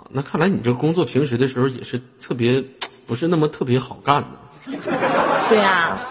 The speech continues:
Speaker 2: 好辛苦的。
Speaker 1: 是不是？特别辛苦的事儿啊，挺好。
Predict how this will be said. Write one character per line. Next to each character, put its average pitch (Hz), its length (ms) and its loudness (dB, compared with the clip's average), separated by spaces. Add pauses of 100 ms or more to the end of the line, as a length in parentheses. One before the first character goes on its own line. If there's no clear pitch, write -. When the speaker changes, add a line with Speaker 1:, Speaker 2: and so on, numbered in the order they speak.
(100)
Speaker 2:
好 220 120 0
辛 262 280 -2
苦 233 180 -2
的。 127 220 -8 (340)
Speaker 1:
是 113 60 -8
不 110 60 -6
是？ 85 200 -12 (220)
特 127 80 -4
别 113 100 2
辛 110 240 -4
苦 135 160 -14
的 127 80 -16
事 123 80 -14
儿 - 160 -16
啊， - 80 -20 (260)
挺 151 140 -4
好。 - 160 -16